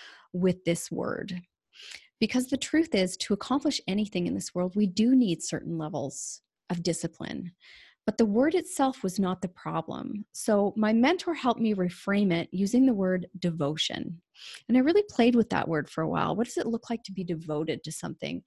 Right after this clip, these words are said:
Because it brought a lot of loving energy back into the things that I was going to commit myself to.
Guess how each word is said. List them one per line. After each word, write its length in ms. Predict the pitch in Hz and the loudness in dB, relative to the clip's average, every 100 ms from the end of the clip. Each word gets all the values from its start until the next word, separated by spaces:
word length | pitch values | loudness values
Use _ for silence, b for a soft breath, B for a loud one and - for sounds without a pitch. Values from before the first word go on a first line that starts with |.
| B B B | B B B
Because 220 | 240 254 262 | -4 0 -2
it 120 | - | 0
brought 200 | 254 330 | 2 2
a 60 | |
lot 280 | 320 214 202 | 2 2 2
of 220 | 208 190 - b b _ | 0 -2 -10 b b _
loving 600 | 180 190 202 208 240 247 - | -4 2 4 6 6 4 2
energy 480 | 190 202 175 170 160 | 2 2 0 -2 -2
back 420 | 180 180 190 - | 0 0 0 -6
into 400 | 190 196 - 190 | -2 -2 0 -2
the 120 | 180 | -2
things 360 | - 190 196 190 | -2 -2 -2 -2
that 120 | 202 | -2
I 140 | 175 | 0
was 160 | 175 175 | 0 -2
going 220 | 165 160 | -2 -4
to 80 | 170 | -4
commit 380 | - 269 277 311 | -2 4 4 4
myself 540 | 220 175 - - - - | 2 0 -2 -4 -4 -6
to. 300 | - - | -6 -6